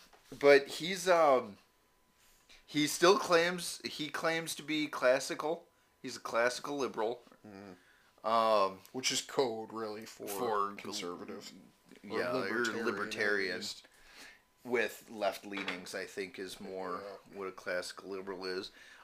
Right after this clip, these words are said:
Speaker 1: Uh, but he, like, so I really, what really stuck out, so I started listening to him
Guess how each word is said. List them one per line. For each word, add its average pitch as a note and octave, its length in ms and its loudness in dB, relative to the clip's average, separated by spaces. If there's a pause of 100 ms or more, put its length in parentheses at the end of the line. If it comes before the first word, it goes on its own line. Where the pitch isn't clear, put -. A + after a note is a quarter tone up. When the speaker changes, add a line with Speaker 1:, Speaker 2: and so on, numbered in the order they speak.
(100)
Speaker 1:
Uh, A#2 380 8
but B2 220 2
he, E3+ 200 -2
like, E3 500 4
so C#3 480 4 (100)
I B2 100 4
really, D3+ 340 2
what B2 260 4
really G3 300 0
stuck - 320 -2
out, - 160 -2
so - 260 -2
I G3 360 6
started E3 500 4
listening B2 460 0
to A2 80 -2
him F2+ 500 -4